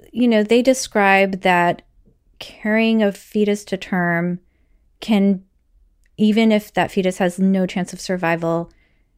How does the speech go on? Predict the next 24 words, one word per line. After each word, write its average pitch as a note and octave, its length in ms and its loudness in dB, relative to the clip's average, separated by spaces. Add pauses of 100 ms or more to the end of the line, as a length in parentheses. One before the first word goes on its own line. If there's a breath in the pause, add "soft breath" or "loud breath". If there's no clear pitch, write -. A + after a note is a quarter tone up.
(180)
can G3+ 200 2
be G3 180 2
a F3 60 4
very F#3+ 400 0
spiritually F3+ 800 -2
fulfilling G#3+ 640 -2
experience A#3 760 -4
for A#3 140 -6
people. G#3 640 -2 (540)
They F3+ 260 2
can, E3 640 -4 (140)
you F#3+ 140 -6
know, E3 400 -4 (160)
grieve G#3+ 720 0
as F3+ 320 -2
they, E3+ 520 -2 (100)
the - 80 -20
pregnancy F#3+ 480 -4
continues. A3 880 0
They F3 160 0
can F3 180 -6
plan F3 300 -6
a F3 80 -6
funeral. G#3 840 -2